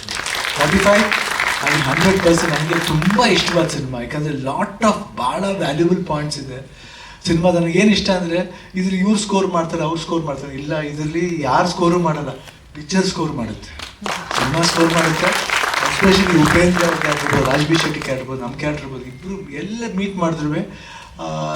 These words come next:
ಒಂದು ಪ್ರೀತಿ ಇದೆ, ಅಹಂಕಾರ ಇರಲ್ಲ. ಕ್ಯಾರೆಕ್ಟರ್ ನೋಡ್ಬೇಕಾದ್ರೆ ಅಹಂಕಾರ ಅಂತ ಅನ್ಸುತ್ತೆ, but ಅದ್ರಲ್ಲಿ ಪ್ರೀತಿ ಜಾಸ್ತಿ ಇರುತ್ತೆ.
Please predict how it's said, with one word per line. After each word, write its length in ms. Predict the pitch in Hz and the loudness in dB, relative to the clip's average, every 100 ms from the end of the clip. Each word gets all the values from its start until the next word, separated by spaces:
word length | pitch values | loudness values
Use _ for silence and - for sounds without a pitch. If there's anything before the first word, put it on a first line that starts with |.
| 76 - - - | -6 -10 -14 -2
ಒಂದು 160 | 196 196 | 2 4
ಪ್ರೀತಿ 340 | 202 240 233 | 6 6 6
ಇದೆ, 140 | 202 147 | 2 0
ಅಹಂಕಾರ 480 | 117 156 190 190 151 | -2 0 2 2 2
ಇರಲ್ಲ. 300 | 117 101 92 - - - - - - - | 0 -6 -10 -18 -20 -20 -20 -20 -16 -4
ಕ್ಯಾರೆಕ್ಟರ್ 400 | - 196 196 175 | 2 2 2 0
ನೋಡ್ಬೇಕಾದ್ರೆ 500 | 170 180 196 196 143 | 2 2 2 2 2
ಅಹಂಕಾರ 300 | 151 165 170 | 2 2 2
ಅಂತ 180 | 160 156 | 2 2
ಅನ್ಸುತ್ತೆ, 400 | 147 156 156 151 - - - 147 | 0 -2 -4 -8 -10 -14 -18 -12
but 100 | 135 | -8
ಅದ್ರಲ್ಲಿ 240 | 131 127 | -6 -6
ಪ್ರೀತಿ 260 | - 143 147 | -8 -8 -8
ಜಾಸ್ತಿ 440 | 127 113 - 110 | -8 -10 -12 -12
ಇರುತ್ತೆ. 220 | 113 113 | -14 -14